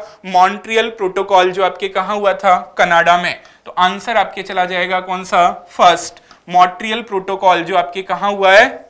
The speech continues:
कनाडा में। मॉन्ट्रियल प्रोटोकॉल कनाडा, ठीक है। नेक्स्ट अपन बात करें,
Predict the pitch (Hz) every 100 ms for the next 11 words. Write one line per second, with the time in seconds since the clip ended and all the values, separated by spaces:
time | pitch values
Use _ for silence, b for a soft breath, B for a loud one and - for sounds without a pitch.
0 | - 175 160 165 170 156 - b b b
1 | 165 165 165 196 202 202 180 185 180 190
2 | 233 302 - - 202 170 151 147 - -
3 | _ _ - 190 220 233 - _ _ b
4 | b b b b b b b 175 190 196
5 | - 262 233 233 226 208 214 226 208 214